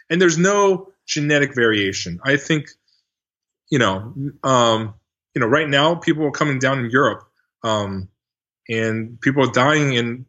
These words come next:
in Washington State in the U S, and they're not Asian whatsoever. So I don't think there's any racial, um, exp-, explanation of why, you know,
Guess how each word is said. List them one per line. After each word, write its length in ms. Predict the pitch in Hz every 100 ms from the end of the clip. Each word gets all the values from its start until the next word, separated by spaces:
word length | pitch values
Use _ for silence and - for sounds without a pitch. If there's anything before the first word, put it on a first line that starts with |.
| _
in 180 | 117 110
Washington 460 | 123 135 135 123 117
State 300 | - 127 113
in 100 | 110
the 100 | 110
U 160 | 117 127
S, 320 | 113 - - - _ -
and 180 | 117 113
they're 120 | 131
not 240 | 127 110
Asian 280 | 117 110 110
whatsoever. 580 | 110 110 117 117 92 - _ -
So 220 | - 127
I 120 | 151
don't 160 | 185 175
think 280 | - 170
there's 220 | 165 135 127
any 340 | 123 120 - _ _ -
racial, 840 | 110 127 135 - 117 110 104 101 _ _ _ _ _ _ _ _ -
um, 380 | 113 107 95 87 -
exp-, 520 | 120 120 - 123 117 117
explanation 680 | 110 - 113 104 101 107
of 140 | 98 92
why, 420 | 104 98 95 90 _ _ _ 107
you 80 |
know, 260 | 92 80